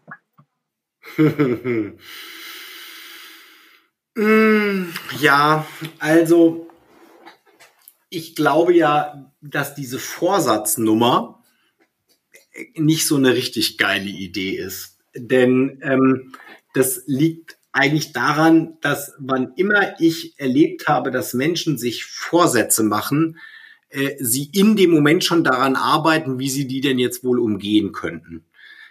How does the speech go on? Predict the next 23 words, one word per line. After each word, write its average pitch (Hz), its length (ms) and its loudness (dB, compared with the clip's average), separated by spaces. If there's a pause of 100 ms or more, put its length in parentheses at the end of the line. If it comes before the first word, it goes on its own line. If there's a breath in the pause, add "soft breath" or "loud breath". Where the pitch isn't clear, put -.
(140)
Das 127 200 2
ist 147 160 -2
übrigens 160 340 2
auch 127 180 -8
was 120 180 -4
ganz 135 300 -2
Normales. 113 1000 -2
Ähm, 104 500 0 (280 loud breath)
äh, 123 580 -12
das - 180 -2
fängt 156 240 -2
schon 139 140 -2
mit 127 100 -6
der 120 80 -4
Formulierung 123 840 0
an. 98 280 -2 (520 loud breath)
Äh, 110 220 -2 (340)
unser 127 280 -2
Gehirn 135 420 2
funktioniert 131 680 -2
besser 135 260 0
mit 127 240 -2
Bedingungen 101 840 0